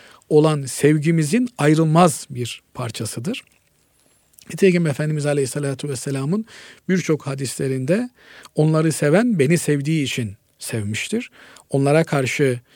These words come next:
kin ve nefret duyan aslında bana karşı bir kin ve nefret duyduğundan dolayı böyle yapmaktadır." buyurur. Dolayısıyla bu ifadelerle onların sevgisini kendi sevgisine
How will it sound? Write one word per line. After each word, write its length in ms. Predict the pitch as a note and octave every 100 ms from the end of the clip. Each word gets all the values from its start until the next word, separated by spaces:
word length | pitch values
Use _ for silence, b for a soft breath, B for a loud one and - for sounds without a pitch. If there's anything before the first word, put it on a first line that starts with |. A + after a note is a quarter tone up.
| b
kin 220 | - D#3 C3+
ve 120 | B2+
nefret 400 | B2 - D#3 -
duyan 280 | C#3 D#3+ G3+
aslında 440 | B2 - C3 D3
bana 240 | A#2+ D#3+ F3+
karşı 360 | D3 B2 C#3
bir 100 | C3+
kin 280 | B2+ - D3+
ve 120 | C3
nefret 420 | B2+ - E3+ -
duyduğundan 640 | C#3 C3 C3+ C3 C3+ D3+ C3
dolayı 460 | B2 B2 A#2+ G#2+ - b b b
böyle 200 | B2+ B2
yapmaktadır." 800 | A#2+ A#2 B2 A#2 - A2+ G#2 - _ _
buyurur. 460 | A#2+ G#2+ G#2 G2+ - B B B -
Dolayısıyla 480 | D#3 E3+ - A#3 - _ _ _ _ _ _
bu 220 | A#3+ C4 A3
ifadelerle 800 | F#3 E3 D#3+ D3+ F3+ G#3 E3+
onların 460 | B3+ F3+ D#3+ D#3+ G#3+
sevgisini 720 | - D#3 C#3+ C3+ - D3+ C4 - - -
kendi 380 | D3+ D#3+ G3+
sevgisine 800 | F#3 D#3 D#3 D#3 - D#3+ E3 C3+